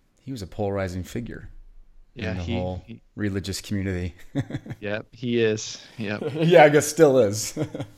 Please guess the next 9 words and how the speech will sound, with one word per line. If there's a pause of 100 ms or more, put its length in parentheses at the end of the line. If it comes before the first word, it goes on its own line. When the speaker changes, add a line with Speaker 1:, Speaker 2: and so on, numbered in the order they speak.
(540)
Speaker 1:
<laughs>
Interesting.
Do
you
remember
a
book
by,
um,